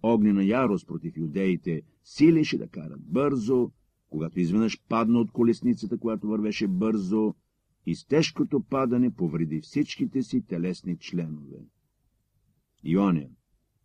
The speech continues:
който мислеше с надчовешката си гордост да заповядва на морските вълни, който мислеше на капони да претегли планинските височини,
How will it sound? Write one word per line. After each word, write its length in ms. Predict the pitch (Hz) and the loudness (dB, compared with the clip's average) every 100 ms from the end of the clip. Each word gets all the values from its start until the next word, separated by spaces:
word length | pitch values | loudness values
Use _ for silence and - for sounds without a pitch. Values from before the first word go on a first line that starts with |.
| _ _ | _ _
който 280 | 73 78 90 | -10 -2 2
мислеше 420 | 110 - 92 78 | 4 2 -2 -6
с 260 | - 80 82 | -12 -8 0
надчовешката 880 | 98 196 - 127 117 117 117 101 | 0 0 0 0 2 0 -2 -4
си 140 | 98 98 | -4 -4
гордост 580 | 85 92 82 87 - _ _ _ - | -2 -2 -2 -4 -4 _ _ _ -8
да 140 | 80 92 | -2 2
заповядва 680 | 92 90 87 104 98 90 | 2 0 2 2 2 0
на 120 | 85 76 | 0 0
морските 600 | 78 95 98 - 85 78 | 0 0 0 -4 -8 -8
вълни, 420 | 73 73 69 - _ _ _ _ _ | -12 -14 -16 -20 _ _ _ _ _
който 300 | 87 87 92 | -4 -2 2
мислеше 420 | 95 98 101 104 | 2 2 -2 -2
на 120 | 98 | -2
капони 680 | 98 113 95 - 139 147 120 | 0 -2 -4 -2 0 2 2
да 140 | 82 | 0
претегли 520 | - 85 - 92 82 80 | -6 -8 -6 -4 -4 -6
планинските 680 | 87 87 95 90 90 85 | -4 0 0 -2 -6 -6
височини, 680 | 82 - 85 87 85 87 | -6 -8 -10 -4 -2 -2